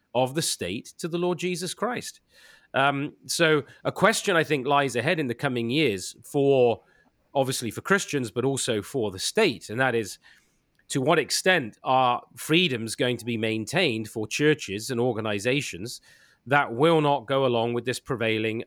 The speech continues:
ideology, uh, that will not teach it, uh, that will not celebrate it?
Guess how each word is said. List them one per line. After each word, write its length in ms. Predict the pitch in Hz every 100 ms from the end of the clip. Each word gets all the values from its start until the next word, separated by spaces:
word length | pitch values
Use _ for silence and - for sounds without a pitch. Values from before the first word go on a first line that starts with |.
| 110
ideology, 800 | 117 117 127 190 190 110 80 _ _ _ _
uh, 80 | 117
that 140 | 120 135
will 240 | 139 143
not 260 | 135 147 -
teach 340 | 220 240 -
it, 200 | 92 - _ _ _ -
uh, 140 | 127
that 120 | 127
will 220 | 131 151 147
not 200 | 151 117
celebrate 640 | - 208 202 120 98 -
it? 140 | 85